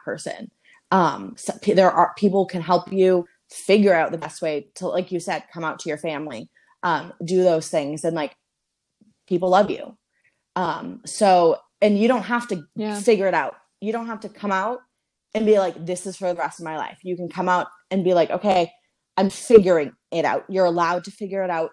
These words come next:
Speaker 1: You can privately figure it out, um, if you need, but y-, you can figure out in,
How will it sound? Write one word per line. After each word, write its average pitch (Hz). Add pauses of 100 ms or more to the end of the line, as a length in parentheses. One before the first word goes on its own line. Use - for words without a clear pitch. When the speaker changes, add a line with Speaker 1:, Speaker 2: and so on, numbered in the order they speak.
Speaker 1:
You 165
can 220
privately 220
figure 156
it 127
out, 175 (480)
um, 170 (420)
if 202
you 202
need, 170 (420)
but 180 (1500)
y-, -
you 214
can 233
figure 196
out 170
in, 170